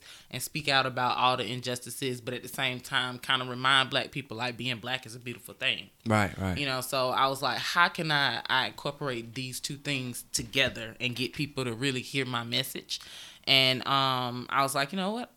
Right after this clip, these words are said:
Speaker 1: Why don't I start a podcast?" Uh, it's a great platform for me to be able to speak on a lot of different topics. There's,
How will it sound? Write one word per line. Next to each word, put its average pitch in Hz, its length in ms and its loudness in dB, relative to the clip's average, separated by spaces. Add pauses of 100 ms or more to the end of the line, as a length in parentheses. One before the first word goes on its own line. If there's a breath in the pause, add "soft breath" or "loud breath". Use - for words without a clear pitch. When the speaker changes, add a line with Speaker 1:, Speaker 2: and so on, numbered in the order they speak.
(140)
Speaker 1:
Why 202 120 0
don't 202 100 0
I 208 80 0
start 202 200 0
a - 20 -4
podcast?" - 680 -4 (500 soft breath)
Uh, 139 200 0
it's 127 140 -2
a 135 40 -6
great 147 260 2
platform 143 680 2
for 135 100 -4
me 135 140 -2
to 131 80 -2
be 135 180 0
able 127 240 2
to 127 380 -4
speak 139 240 -8
on 131 100 -2
a 131 40 -4
lot 127 160 -2
of 120 80 -8
different 113 240 -12
topics. 151 540 6
There's, 131 280 0